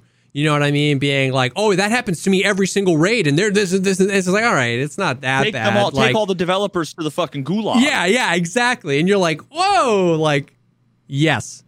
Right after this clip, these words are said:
Speaker 1: yes.
Speaker 2: This is problematic, and it just proves that Nikita is a money-grubbing
Speaker 1: Yes.
Speaker 2: piece of shit,
Speaker 1: Yes,
Speaker 2: blah, blah. It's
Speaker 1: you,
Speaker 2: like,
Speaker 1: you,
Speaker 2: "Oh my
Speaker 1: you
Speaker 2: God."
Speaker 1: tweeted that thing. Like, one of the responses was like, "N-, Nikita right now, and he had all the money." And it was like,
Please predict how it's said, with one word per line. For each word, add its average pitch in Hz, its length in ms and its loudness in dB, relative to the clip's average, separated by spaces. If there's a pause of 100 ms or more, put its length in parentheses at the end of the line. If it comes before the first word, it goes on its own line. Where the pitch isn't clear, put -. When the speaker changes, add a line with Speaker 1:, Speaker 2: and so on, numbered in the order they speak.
(120)
Speaker 1:
yes. 135 300 0
Speaker 2:
This 98 100 -8
is - 60 -16
problematic, 175 760 -4
and 147 720 -8
it 143 120 -4
just 151 260 -8
proves 185 320 -4
that 165 120 -6
Nikita 151 400 -4
is 131 140 -4
a 135 60 -2
money-grubbing 131 880 -4
Speaker 1:
Yes. 151 420 0
Speaker 2:
piece 147 140 -6
of 147 60 -6
shit, 156 300 -2
Speaker 1:
Yes, 269 240 4
Speaker 2:
blah, 147 60 0
blah. 139 40 0
It's 156 80 -2
Speaker 1:
you, 240 80 0
Speaker 2:
like, - 140 -6
Speaker 1:
you, 220 120 2
Speaker 2:
"Oh 247 200 2
my 185 100 0
Speaker 1:
you 226 160 2
Speaker 2:
God." 220 100 -6
Speaker 1:
tweeted 240 340 2
that 226 200 0
thing. 277 300 0
Like, 147 260 0
one 190 180 2
of 202 60 2
the 196 80 2
responses 185 580 -2
was 151 220 0
like, 143 300 0
"N-, 160 360 0
Nikita 170 380 2
right 143 240 2
now, 135 220 2
and 139 80 2
he 156 80 2
had 151 100 2
all 147 160 2
the 139 100 0
money." 147 300 0
And 120 80 -6
it 123 80 -4
was 135 160 -6
like, 139 180 -2